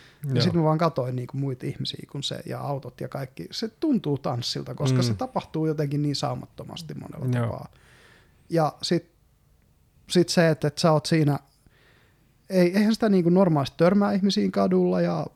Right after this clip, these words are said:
Speaker 1: ja väistä-,
Speaker 2: Mm.
Speaker 1: osaa väistää autoja ja
Speaker 2: Mm.
Speaker 1: si-, siinä on sellainen tanssimainen
Speaker 2: Mm.
Speaker 1: elementti.
Speaker 2: Kyllä, kyllä.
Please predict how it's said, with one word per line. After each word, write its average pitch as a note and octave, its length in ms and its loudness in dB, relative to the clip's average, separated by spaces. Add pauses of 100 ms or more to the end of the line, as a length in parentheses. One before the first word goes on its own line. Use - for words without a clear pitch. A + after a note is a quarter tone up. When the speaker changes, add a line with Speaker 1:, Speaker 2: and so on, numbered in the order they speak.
(380)
Speaker 1:
ja D#3+ 320 2
väistä-, D3 380 0
Speaker 2:
Mm. E3 60 2
Speaker 1:
osaa D#3 280 2
väistää B2+ 340 -4
autoja B2+ 420 -6 (100)
ja - 100 -6
Speaker 2:
Mm. A#2 260 -2 (920)
Speaker 1:
si-, - 240 0
siinä B3+ 220 0
on C4 160 4
sellainen D3 360 4
tanssimainen C#3+ 640 4
Speaker 2:
Mm. D3 120 2
Speaker 1:
elementti. D#3+ 420 6
Speaker 2:
Kyllä, C#3 160 0
kyllä. B2 300 0